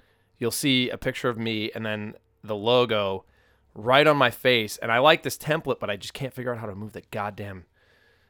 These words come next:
<laughs> logo off my face. Um, so that's, that's what's happening in my life.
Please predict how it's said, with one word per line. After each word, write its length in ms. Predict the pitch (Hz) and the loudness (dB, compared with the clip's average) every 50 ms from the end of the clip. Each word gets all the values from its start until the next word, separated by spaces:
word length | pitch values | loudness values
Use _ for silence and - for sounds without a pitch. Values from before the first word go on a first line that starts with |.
| _ _ - | _ _ -12
<laughs> 280 | 120 110 101 - - 110 | -10 -10 -10 -10 -10 -12
logo 800 | 120 123 110 113 123 147 180 180 151 131 107 98 98 101 101 - _ _ _ _ _ _ _ _ _ _ _ _ _ _ _ _ _ _ _ _ _ _ - | -12 -6 0 4 6 6 8 6 6 2 0 0 -2 -4 -6 -10 _ _ _ _ _ _ _ _ _ _ _ _ _ _ _ _ _ _ _ _ _ _ -6
off 220 | 110 113 110 - | -6 -6 -6 -6
my 100 | 107 101 | -8 -10
face. 800 | 98 - - _ - 143 139 127 95 - - - - - - _ _ _ _ _ _ _ _ _ _ _ _ _ _ _ _ _ | -10 -12 -8 _ 0 2 2 2 0 -2 -8 -14 -16 -16 -20 _ _ _ _ _ _ _ _ _ _ _ _ _ _ _ _ _
Um, 540 | 107 104 104 101 98 95 92 90 90 90 90 - _ _ _ _ _ _ _ _ _ _ _ _ _ _ _ _ _ _ _ | -4 -4 -4 -2 -4 -6 -6 -8 -10 -14 -18 -20 _ _ _ _ _ _ _ _ _ _ _ _ _ _ _ _ _ _ _
so 120 | - - 113 | -12 -8 -6
that's, 300 | 110 107 - - - - | -6 -6 -6 -10 -14 -12
that's 480 | - 110 101 - - - - - - _ _ _ _ _ _ _ _ _ _ _ _ _ _ _ _ _ _ _ _ _ | -10 -10 -10 -10 -12 -14 -16 -16 -20 _ _ _ _ _ _ _ _ _ _ _ _ _ _ _ _ _ _ _ _ _
what's 180 | 120 110 - | -14 -8 -2
happening 340 | - 123 123 - 123 123 123 | 0 0 0 0 0 -4 -4
in 60 | 123 | -2
my 160 | 127 127 131 131 | -2 -2 -2 -2
life. 280 | 113 90 87 - _ | -4 -6 -10 -12 _